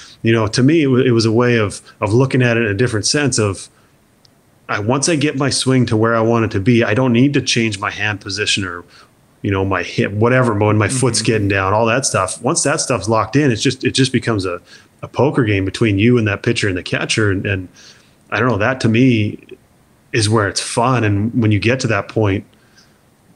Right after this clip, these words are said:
Speaker 1: that's when, you know, the game really, really becomes something different and, and it starts to go to another level. And, and, you know, I got to that point in my career and, and man, it was fun to be able to, to be able to <laughs> sit there and, and, and play that game of, all right, last time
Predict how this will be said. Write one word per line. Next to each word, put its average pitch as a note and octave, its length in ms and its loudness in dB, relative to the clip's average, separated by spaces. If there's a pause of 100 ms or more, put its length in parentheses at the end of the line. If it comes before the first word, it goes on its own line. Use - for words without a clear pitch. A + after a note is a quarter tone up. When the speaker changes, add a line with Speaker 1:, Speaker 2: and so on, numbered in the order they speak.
Speaker 1:
that's A#2 300 -2
when, G#2 400 -2
you A2 60 0
know, G#2+ 100 2
the G2+ 80 0
game G2+ 280 0
really, G#2+ 460 0
really G#2+ 360 2
becomes G2 380 -2
something G2+ 320 -4
different F#2+ 500 -4
and, G2 240 -12
and F#2 160 -12 (100)
it - 60 -12
starts - 300 -4
to G#2 60 -2
go G2+ 100 2
to G2 100 2
another F#2+ 260 0
level. F#2 380 -2
And, F2+ 120 -8
and, F2+ 280 -6 (500)
you G2+ 120 0
know, G2 60 0
I G2 60 0
got A2+ 240 0
to A#2 80 0
that G2 140 0
point G#2 160 0
in G2 60 0
my G2+ 100 0
career G2 320 -2
and, F2+ 100 -4
and F#2+ 280 -2 (640)
man, G2+ 240 0
it F#2 40 0
was F2 140 -4
fun F#2+ 220 -2
to F2+ 60 -6
be F2 80 0
able F2+ 120 0
to, F2 120 -4 (100)
to - 80 -4
be G2 100 0
able F#2 120 0
to E2+ 80 -2
<laughs> - 0 -
sit C3 320 0
there G2+ 240 0
and, F#2+ 140 -2
and, F#2+ 420 -2 (180)
and G#2+ 160 -4
play A#2+ 220 2
that G#2 220 -2
game G2+ 340 0
of, F#2 200 -6 (560)
all G#2 100 -2
right, G#2 280 0
last A2+ 300 0
time A2+ 500 0